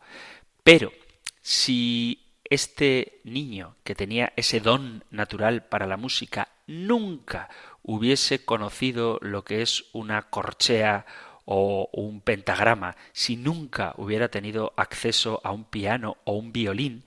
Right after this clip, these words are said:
si nunca se le hubiera educado en este arte musical, por más que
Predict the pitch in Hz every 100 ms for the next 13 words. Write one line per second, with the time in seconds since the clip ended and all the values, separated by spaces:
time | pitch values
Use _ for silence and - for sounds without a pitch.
0 | - - - - 117 131 185 165 - 90
1 | - - 98 95 107 113 113 - 98 95
2 | 139 156 180 - _ _ 95 90 87 -
3 | - - - - 131 139 - 143 - 139
4 | - - 147 151 - - - - 120 113
5 | 123 190 - - 113